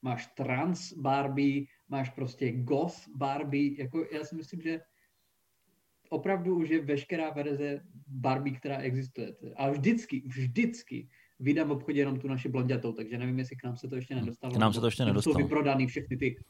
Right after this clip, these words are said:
Speaker 1: ty vozíčkářský Barbie.
Speaker 2: No tak kdybych si kupoval Barbie, tak jedině na vozíku.
Speaker 1: <laughs> Jo,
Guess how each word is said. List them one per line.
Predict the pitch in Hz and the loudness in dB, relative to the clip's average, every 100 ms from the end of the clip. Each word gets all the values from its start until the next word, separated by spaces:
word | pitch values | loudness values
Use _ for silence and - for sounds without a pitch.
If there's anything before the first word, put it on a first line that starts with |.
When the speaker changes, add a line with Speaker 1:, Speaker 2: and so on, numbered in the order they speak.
| _ - | _ 0
Speaker 1:
ty | 127 | 0
vozíčkářský | 113 123 123 120 - 113 110 - 117 | 2 0 0 -2 -4 -6 -6 -6 -4
Barbie. | 113 104 110 - _ _ _ _ _ _ _ _ _ 110 | -4 -6 -8 -10 _ _ _ _ _ _ _ _ _ 6
Speaker 2:
No | 107 104 | 8 10
tak | 113 | 8
kdybych | 113 120 | 8 6
si | 135 | 4
kupoval | 117 123 127 | 2 8 10
Barbie, | 113 113 107 113 | 10 8 6 2
tak | 110 107 - | 2 0 0
jedině | 107 107 113 | 2 4 4
na | 98 | 4
vozíku. | 92 90 87 92 85 - _ _ _ _ _ _ _ _ _ _ - | 2 -2 -4 -6 -8 -14 _ _ _ _ _ _ _ _ _ _ -6
Speaker 1:
<laughs> | 127 131 123 - 147 - 131 - - - - 131 139 - 113 - 127 180 - - | -4 -4 -10 -8 -6 -6 -12 -16 -20 -12 -4 2 4 4 2 -2 -4 -6 -10 -6
Jo, | 131 | 0